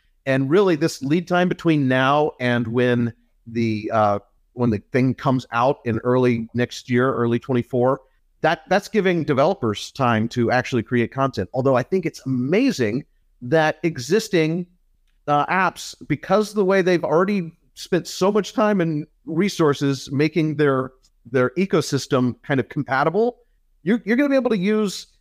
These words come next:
your iPhone apps in this experience without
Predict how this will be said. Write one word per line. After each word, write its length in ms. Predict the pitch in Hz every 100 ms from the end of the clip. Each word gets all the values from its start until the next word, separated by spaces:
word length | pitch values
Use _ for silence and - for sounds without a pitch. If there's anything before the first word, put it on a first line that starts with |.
| -
your 320 | 170 165 156 _ _
iPhone 580 | 165 202 190 151 143 143 - 143
apps 420 | 139 147 - - _ -
in 100 | 151
this 420 | 151 - - - -
experience 840 | - - 156 127 117 113 - -
without 460 | 120 123 127 123